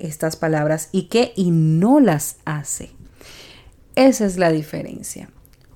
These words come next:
Uno la escuchó, pero la obedeció. El otro la escuchó también, pero la desobedeció.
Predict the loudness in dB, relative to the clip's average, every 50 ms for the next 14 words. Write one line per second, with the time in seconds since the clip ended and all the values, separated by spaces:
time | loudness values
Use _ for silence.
0 | -20 -20 _ _ _ 0 2 6 8 8 8 8 6 4 2 0 -2 -4 -4 -2
1 | -2 -2 -2 -4 -6 -2 0 0 0 0 2 2 4 4 4 0 -4 -14 _ _
2 | -20 -20 _ _ _ _ -2 0 0 2 0 0 -2 -2 -2 -2 -2 -2 -4 -4
3 | -4 -6 -6 -6 -6 -2 -2 -2 -2 -4 -8 -14 -20 -20 -20 -20 -20 -20 -20 -20
4 | -20 -20 -20 _ _ _ _ -8 -6 -2 0 2 2 2 0 0 0 0 0 0
5 | -2 -4 -4 -2 -2 -2 -2 -4 -6 -8 -8 -8 -8 -8 -8 -8 -10 -8 -4 -4
6 | -2 -2 -2 -2 -2 -4 -4 -6 -8 -10 -16 _ _ _ -4 -2 0 0 0 -2
7 | -2 -6 -8 -8 -6 -4 -2 -2 -2 -4 -4 -4 -4 -2 -2 -2 -2 -4 -4 -2
8 | -2 -2 -2 -2